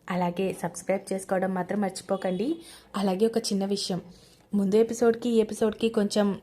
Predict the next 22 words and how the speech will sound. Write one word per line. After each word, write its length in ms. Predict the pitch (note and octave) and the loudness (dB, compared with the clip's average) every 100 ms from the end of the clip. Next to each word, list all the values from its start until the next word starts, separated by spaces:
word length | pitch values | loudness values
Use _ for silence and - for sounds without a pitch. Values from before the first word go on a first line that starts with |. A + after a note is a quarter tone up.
| - | -4
కంటిన్యూటీ 560 | F3+ F3 F#3 G3+ G3+ A3 | -2 2 2 2 2 2
మిస్ 220 | G3+ - | 2 2
అవుతుంది. 500 | G3 G3 F#3 B3 E4 - - - - G3 | 0 2 0 0 -2 -10 -20 -20 -6 -4
Actually, 300 | - A3 A3+ | -2 0 2
ఈ 80 | G#3+ | 0
స్టోరీ 360 | - F3+ G3+ | 0 2 4
రాసినప్పుడు 680 | A3+ G3+ G3+ A3 G#3 A3 G#3+ - - | 4 2 0 -2 2 2 2 -4 -4
కొన్ని 200 | G#3 G3 | 2 2
డేస్ 280 | F#3+ F#3 F#3+ | 4 0 0
నాకు 180 | G#3+ A3 | -2 -2
బ్రేక్ 300 | G3 F3+ F3+ | 0 0 0
వచ్చింది. 360 | G3 - F3+ - - - - - - | -4 -4 -4 -6 -14 -20 -20 -8 0
So, 160 | G3 F#3 | 2 2
దానివల్ల 680 | F#3 F3+ F#3+ G3+ G3 G#3 - G#3 | 0 0 0 2 2 0 0 -2
ఈ 80 | |
డిస్-, 400 | G3 F#3+ - F#3 F#3 - | -2 -2 -6 -10 -10 -4
మిస్‌కమ్యూనికేషన్ 840 | G3+ G3 G#3 G3+ G3 G3 G3 G3 G3+ | -2 0 2 2 2 0 -2 0 0
అయింది. 380 | F3 F3 F3 F3 - - _ - | 0 -2 -4 -8 -18 -20 _ -6
అర్థం 260 | F3+ F3 F#3 | -4 -2 0
చేసుకుంటారు 640 | G3 G3 - G3 F#3+ F#3+ | 0 -2 -2 0 0 0
అని 140 | G3 | -2
కోరుకుంటున్నాను. 760 | G3 F#3 F3+ F#3+ G3 F#3+ G3 | -2 -4 -4 -4 -4 -2 -2